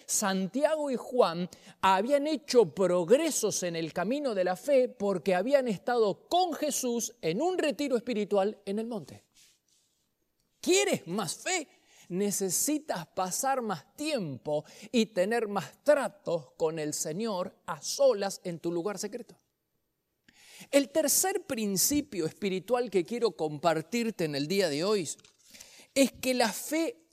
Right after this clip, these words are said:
crece a medida que se conoce a Dios. Ser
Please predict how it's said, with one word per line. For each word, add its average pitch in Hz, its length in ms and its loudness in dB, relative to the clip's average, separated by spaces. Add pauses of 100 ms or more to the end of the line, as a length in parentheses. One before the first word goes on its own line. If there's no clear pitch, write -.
(100)
crece 214 840 -2 (800)
a 214 140 2
medida 226 600 -2
que 208 160 4
se - 380 0
conoce 190 640 -4
a 107 80 -10
Dios. 95 560 -16 (1120)
Ser 392 440 4